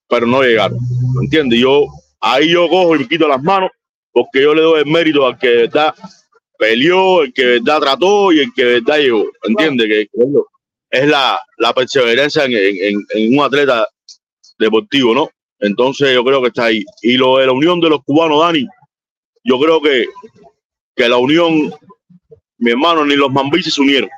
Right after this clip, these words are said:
¿oíste? Los mambises se fajaron entre ellos, pero tenían un objetivo, un bien co-, un bien común. ¿Cuál era? Derrocar al gobierno español.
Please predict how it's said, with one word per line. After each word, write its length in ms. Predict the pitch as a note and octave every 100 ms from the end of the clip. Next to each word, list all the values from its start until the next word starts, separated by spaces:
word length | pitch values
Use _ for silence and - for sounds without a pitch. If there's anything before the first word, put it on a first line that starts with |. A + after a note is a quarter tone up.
| _ _ _ _ _
¿oíste? 320 | A2 C#3 - D#3 - _
Los 160 | - B2+
mambises 480 | C3+ C3+ F3 F3 C3+
se 100 | C#3+
fajaron 420 | B2+ C3+ D3+ C#3+
entre 340 | C3 B2+ D3
ellos, 160 | C#3+ A2+ - _ _ _ -
pero 240 | B2+ C3+
tenían 440 | C3+ D3+ F3 D3+ C#3 _ _ D#3+
un 160 | F3
objetivo, 500 | D3 C3 A#2+ A2 - _ _ _ -
un 220 | D#3 D3+
bien 200 | E3+ D3+
co-, 140 | C3+
un 220 | D#3+ E3+ E3
bien 220 | F#3 D#3+
común. 340 | C3+ B2 G2+ - _ -
¿Cuál 240 | D3+ E3
era? 220 | F3+ D3 _ _ _ -
Derrocar 460 | C#3+ C3+ B2 D3
al 80 | C#3+
gobierno 300 | B2+ B2 B2
español. 340 | - F#2+ F#2